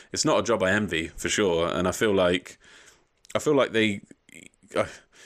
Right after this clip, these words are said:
you know, I, I really enjoyed the one-hour format of Rampage this week, and I love the keep them wanting more stuff. That is the same sort of thing as old N X T. Do you remember when, you know, that was an hour show, but it, back when it was not what it is right now? <laughs> Um,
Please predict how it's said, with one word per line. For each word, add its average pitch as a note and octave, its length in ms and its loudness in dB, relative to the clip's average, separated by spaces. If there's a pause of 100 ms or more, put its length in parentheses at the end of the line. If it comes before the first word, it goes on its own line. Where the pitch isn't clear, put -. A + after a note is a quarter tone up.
(460)
you B2 100 0
know, G2 160 2
I, A2 180 4
I C#3 120 2
really D3 340 2
enjoyed C3 380 2
the G#2 40 -2
one-hour G2 380 2
format G2 420 0
of F2 100 -2
Rampage F2+ 600 -2
this - 260 -4
week, F2+ 240 0
and F#2+ 100 0
I F#2+ 60 0
love G2+ 360 0
the G2 100 -4
keep - 320 -8
them G2 120 -2
wanting F#2+ 280 0
more F#2+ 260 2
stuff. - 400 0
That G#2+ 160 0
is A2+ 180 2
the A#2+ 160 0 (300)
same F#3+ 220 2
sort C#3 160 2
of A#2 40 -4
thing B2 140 0
as G2+ 140 0
old A2 240 4
N G2 80 0
X - 180 0
T. F#2+ 240 0
Do D#2+ 80 -8
you F2+ 60 -2
remember G2 240 0
when, F#2 260 0
you G#2+ 100 0
know, F2+ 120 2
that F#2 160 0
was F2+ 120 -6
an F2+ 60 -6
hour E2+ 200 0
show, F2 280 2
but F2 160 0
it, - 400 -4
back - 260 -2
when F#2 120 -4
it F2+ 100 -4
was E2+ 460 -2 (480)
not F#2+ 260 0
what F2+ 140 -2
it F2+ 80 2
is F2+ 180 -2
right E2+ 180 0
now? F2+ 320 -4 (420)
<laughs> - 140 -2
Um, B2 460 2